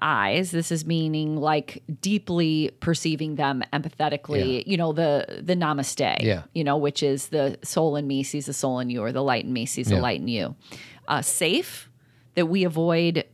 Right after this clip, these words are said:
Speaker 1: responses that scare them,
Speaker 2: Mm-hmm.
Speaker 1: you know, where we make them afraid of us. Um, soothed, that we help them deal with their difficult feelings and emotions.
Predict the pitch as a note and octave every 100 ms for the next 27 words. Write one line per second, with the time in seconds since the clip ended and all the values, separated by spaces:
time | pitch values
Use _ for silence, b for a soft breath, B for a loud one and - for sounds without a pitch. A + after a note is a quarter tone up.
0 | - E3 - D#3 D#3 - D#3+ - D3 -
1 | - D3 A2 G#2 G3+ - G2+ F#2 D#3+ D3+
2 | D#3 D3+ D#3 D#3 C#3+ - D#3 - D#3 -
3 | D#3+ C#3 B2 G#2+ F#3 - - B B B
4 | B D#3 D#3 D3+ - - F#3+ A3+ D4 -
5 | - - _ - D#3 F#3 D#3+ F#3 - D#3+
6 | C#3+ D3+ D3 D#3+ B3+ - _ _ A3+ E3
7 | E3 F3 D3+ E3 D#3 D#3 - D3 D3 D#3+
8 | F#3+ E3 D#3 D#3 D3+ - A3 B3+ -